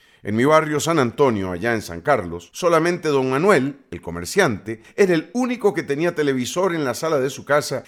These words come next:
y nos permitía a los chiquillos ver la tele por una ventana. Después, con el tiempo,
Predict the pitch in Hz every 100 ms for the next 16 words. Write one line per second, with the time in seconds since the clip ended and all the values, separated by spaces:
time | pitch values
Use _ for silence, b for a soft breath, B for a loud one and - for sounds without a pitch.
0 | B 151 139 - 139 127 120 143 165 131
1 | 117 - 113 208 220 196 196 - - 147
2 | 165 143 123 - 151 139 139 117 135 123
3 | 101 90 - 78 65 - _ _ _ -
4 | 127 202 170 - - 95 87 - 175 120
5 | 87 123